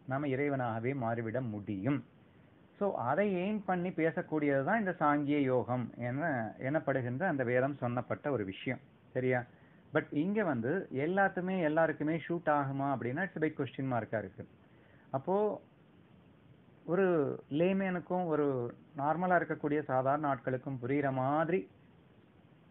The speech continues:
சில விஷயங்கள் இருந்தா நல்லா இருக்கும் அப்படின்னு பார்க்கும்போது அது வந்து சாங்கிய சாஸ்திரத்துல இல்ல, அது வேற சாஸ்திரத்துல இருக்கு. அது கர்மயோகம் என்று சொல்லப்பட்டு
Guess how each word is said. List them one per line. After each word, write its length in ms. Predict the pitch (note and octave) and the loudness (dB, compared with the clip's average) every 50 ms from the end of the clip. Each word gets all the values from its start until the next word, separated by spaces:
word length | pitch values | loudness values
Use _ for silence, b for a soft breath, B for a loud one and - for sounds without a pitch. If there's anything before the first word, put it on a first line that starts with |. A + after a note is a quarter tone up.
| - - - - - - - | -20 -20 -20 -20 -20 -14 -2
சில 140 | - A3+ A3 | 2 2 2
விஷயங்கள் 460 | F#3 F3 - - F#3 F#3 F3+ E3+ E3 | 2 0 -2 -2 -4 -2 -2 0 0
இருந்தா 480 | D#3 D3+ C#3 C#3+ C#3+ D3+ E3+ F3+ F3+ - - | 0 0 0 0 2 4 4 2 2 -2 -4
நல்லா 280 | E3 E3 E3 E3+ E3+ E3+ | 0 2 2 6 6 6
இருக்கும் 360 | D#3 C#3+ - - C#3+ C3+ B2 | 4 4 2 -2 -2 -2 0
அப்படின்னு 360 | B2+ C3 - C#3 D#3 E3+ F3 | -2 -4 -4 -2 -4 -2 -2
பார்க்கும்போது 760 | E3+ - C#3 C3+ B2+ - C3 B2 B2 D3+ F3 F3 B2+ G#2+ - - - - - - - - - - - - - - - - | -2 0 0 0 0 -2 -4 -4 -2 -2 -2 -2 -2 -4 -6 -10 -20 -20 -20 -20 -20 -20 -20 -20 -20 -20 -20 -20 -14 -6
அது 320 | G#2+ A2+ C#3 E3 G3 A#3 | -2 -2 0 2 2 0
வந்து 300 | G3 F#3 D#3+ F3 G#3+ G#3+ - | 2 0 -2 -2 -6 -6 -2
சாங்கிய 380 | D3+ C#3 D#3+ F3+ G3 G3 G3+ G3 | -2 0 0 0 -2 0 -2 -2
சாஸ்திரத்துல 580 | F#3+ - E3 D#3+ D3 C#3+ - D#3+ - - C#3+ | 0 0 0 0 0 -2 -4 -6 -4 -2 -2
இல்ல, 520 | C#3 C3 B2 B2 C3+ D3 D3+ C#3+ D3+ F#3 F#3 | -2 0 0 0 0 2 2 2 2 4 2
அது 180 | C#3+ C#3 D3 | 2 0 0
வேற 260 | B2+ C3 C3+ D3 D3 C3+ | 0 0 0 0 0 -2
சாஸ்திரத்துல 680 | C#3 C3+ C3 C3 B2+ - C#3+ C3+ C3+ B2 A#2 - A#2+ | 0 0 0 0 0 -2 -4 -2 -2 -2 -2 -2 -2
இருக்கு. 440 | A2+ A2 A2+ A2+ G2+ - - C#3 D3 | -2 0 0 -2 -4 -2 -2 0 0
அது 140 | C3 D3 C#3+ - | 0 0 0 0
கர்மயோகம் 800 | C3 B2+ C3 C3 B2+ A#2+ A2+ G#2+ F#2+ F2 G2+ A2+ A#2+ G#2 E2 - | 0 0 0 0 -2 -2 -2 -4 -4 -6 -6 -6 -6 -8 -8 -8
என்று 260 | G#2+ A2+ A#2 B2 C3 | -6 -6 -4 -4 -4
சொல்லப்பட்டு 640 | A#2 A#2 A2+ A2 A2 - G#2+ F#2+ - - D#3+ A#2+ | -4 -4 -4 -4 -4 -6 -6 -8 -4 -4 -4 -4